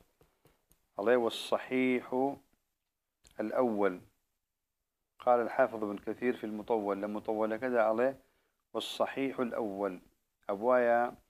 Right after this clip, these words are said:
خوان أم كتابة مصباح المنير أو اختصار نكدا، چونك أو مسألة كترجيح. دائمًا رأي مر-، راجح ببينات.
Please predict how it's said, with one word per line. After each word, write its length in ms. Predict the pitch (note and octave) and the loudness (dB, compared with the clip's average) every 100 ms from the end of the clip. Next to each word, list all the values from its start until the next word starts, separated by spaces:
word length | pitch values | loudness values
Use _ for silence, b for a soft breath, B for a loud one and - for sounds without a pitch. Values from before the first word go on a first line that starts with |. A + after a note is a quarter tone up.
| _ b b b _ | _ b b b _
خوان 360 | - G#2+ A#2+ C3 | 0 2 2 -2
أم 100 | B2 | -8
كتابة 540 | - A2 G#2 A#2+ A2+ | -2 0 2 4 2
مصباح 420 | G#2 G#2 - G#2 | 0 -6 -2 -2
المنير 440 | G#2 G2+ A2 B2 G2+ | -2 -4 -2 -2 0
أو 140 | G#2+ | -2
اختصار 540 | B2+ - G#2+ - A#2 | -2 -8 -10 0 2
نكدا، 440 | B2 C3 G2+ F#2+ E2+ | 2 -4 -6 -6 -6
چونك 260 | - G#2+ | -6 -8
أو 200 | G#2 G#2 | -4 -2
مسألة 360 | B2 A2+ A2+ G#2 | -2 -6 -6 -6
كترجيح. 640 | A#2 - A2+ A2+ A#2 - - _ _ _ _ _ _ _ _ _ _ _ _ - | -6 -6 -6 -4 -6 -6 -14 _ _ _ _ _ _ _ _ _ _ _ _ -2
دائمًا 340 | B2 C3 G#2+ | 0 0 0
رأي 300 | G#2+ C3 A#2+ | 0 0 0
مر-، 320 | A2 G#2+ - G#2 | -2 -4 -6 0
راجح 440 | G2+ A2+ D3 A2 | 2 2 0 -6
ببينات. 600 | G2 F#2+ F#2+ F#2 F2 - | -6 -4 -4 -6 -10 -14